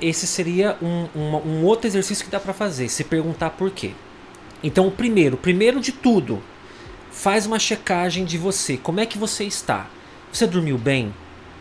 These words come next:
Você comeu bem? Você tá desidratado? Porque a fisiologia impacta muito no teu humor, né? Você brigou com alguém? Você tá com algum problema que tá, tá te corroendo, você não digeriu ainda?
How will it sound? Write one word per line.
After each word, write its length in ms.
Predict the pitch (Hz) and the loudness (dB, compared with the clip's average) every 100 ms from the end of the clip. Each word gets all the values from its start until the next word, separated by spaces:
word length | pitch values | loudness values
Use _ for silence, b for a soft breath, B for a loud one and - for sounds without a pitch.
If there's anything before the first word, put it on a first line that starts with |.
| - | -12
Você 180 | - 175 | -2 -2
comeu 360 | - 143 151 143 | 0 0 2 2
bem? 340 | 110 127 107 107 - - B B | 2 0 0 -6 -14 -20 B B
Você 120 | - 135 | -6 2
tá 120 | 160 | 2
desidratado? 800 | 131 131 120 107 - 127 104 101 - B B | 2 0 0 0 4 4 4 -2 -14 B B
Porque 180 | - - | -2 2
a 60 | 202 | 2
fisiologia 920 | - 220 233 208 151 139 202 226 180 | 2 4 6 6 4 0 0 2 2
impacta 560 | 190 180 196 202 - 214 | 0 -2 -2 -2 -4 -4
muito 440 | 185 180 240 247 | 0 2 2 0
no 120 | 226 214 | -4 -4
teu 200 | 202 214 | -4 -2
humor, 300 | 190 120 107 - - B B B B - | 0 -2 -4 -12 -20 B B B B -4
né? 240 | 127 156 156 | 0 0 0
Você 180 | 175 233 | 0 2
brigou 360 | 208 143 185 | 2 4 4
com 140 | 180 135 | 2 -2
alguém? 460 | 120 139 143 110 104 B B - | 0 0 -2 -2 -8 B B -4
Você 140 | - | -4
tá 160 | - 208 | 0 2
com 80 | |
algum 180 | 202 170 | 2 0
problema 800 | 175 156 127 139 151 151 131 107 - - - | 0 0 2 2 2 2 2 0 -4 -16 -10
que 80 | - | -8
tá, 340 | - 160 151 - - - - - - - | 2 2 2 -2 -16 -18 -18 -20 -20 0
tá 100 | 175 | 2
te 100 | 165 | 2
corroendo, 460 | - 160 131 143 151 | 2 0 2 2 2
você 120 | - | 0
não 100 | 156 | -2
digeriu 420 | 143 135 135 143 | -2 -2 0 2
ainda? 420 | 127 147 143 110 | 2 2 0 0